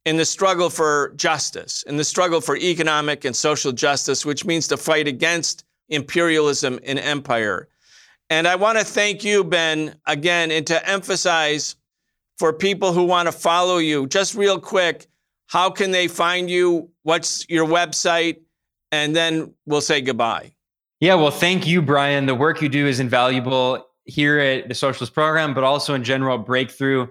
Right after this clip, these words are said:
Speaker 2: You all are doing such amazing, important work. For people who want to follow my work, they can go to geopolitical economy dot com. And I do a lot of reporting on my own, and I also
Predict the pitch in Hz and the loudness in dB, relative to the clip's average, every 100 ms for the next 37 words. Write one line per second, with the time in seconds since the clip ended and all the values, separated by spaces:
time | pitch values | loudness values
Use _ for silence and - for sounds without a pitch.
0 | _ _ _ _ 139 147 143 139 127 123 | _ _ _ _ 0 2 4 4 2 0
1 | 127 135 127 - 160 139 135 135 123 127 | -2 -4 -2 -2 -2 -2 0 0 0 -2
2 | 117 127 127 117 123 120 120 - _ _ | -4 -2 -2 0 0 0 -4 -14 _ _
3 | _ _ 147 160 170 175 156 160 147 139 | _ _ -2 2 2 2 2 2 2 2
4 | 143 170 175 190 185 143 147 147 139 139 | 2 2 2 0 -2 -4 -4 -2 -2 0
5 | 139 139 139 131 120 110 139 143 - 135 | 0 -2 -2 -2 -2 0 0 0 0 -2
6 | 135 135 120 - 131 131 131 127 117 113 | 0 -2 -2 -2 -2 0 0 0 0 0
7 | 98 - 139 139 143 - _ _ _ 127 | 0 -2 0 0 -4 -10 _ _ _ -4
8 | 135 131 131 143 139 135 127 127 147 139 | 0 2 2 2 2 2 0 -2 0 0
9 | 135 131 143 151 147 131 131 143 - 139 | 0 0 2 0 2 2 2 0 0 0
10 | 123 | 0